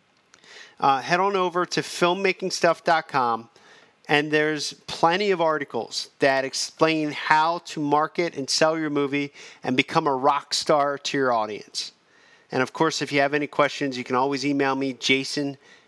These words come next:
at filmmakingstuff dot com. All right, guys, rock on, go make a movie.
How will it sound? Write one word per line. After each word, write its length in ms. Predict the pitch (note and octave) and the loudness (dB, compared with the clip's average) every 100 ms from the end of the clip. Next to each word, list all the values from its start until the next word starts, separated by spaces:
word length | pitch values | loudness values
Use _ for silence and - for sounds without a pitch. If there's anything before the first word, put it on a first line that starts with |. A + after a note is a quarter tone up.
| - | -6
at 120 | G#2+ | -6
filmmakingstuff 880 | - D3+ D3 C#3+ - B2+ - B2+ - | -4 -2 0 0 -2 -6 -2 -2 0
dot 180 | B2+ A#2 | -2 2
com. 380 | D3 D#3 D#3+ D3 - - _ _ _ _ | 0 2 -2 -6 -20 -20 _ _ _ _
All 100 | - | 0
right, 260 | C#3+ C#3 G2 - | 2 0 -4 -6
guys, 420 | - A#2+ A#2 G#2+ | -2 0 0 -4
rock 320 | A#2 B2+ C3+ - | 0 0 2 0
on, 240 | C#3 C3+ | 0 0
go 160 | A#2+ B2 | -2 -2
make 220 | B2+ - | -2 -2
a 40 | |
movie. 420 | A#2 A2+ G#2 F#2+ | -4 -4 -6 -10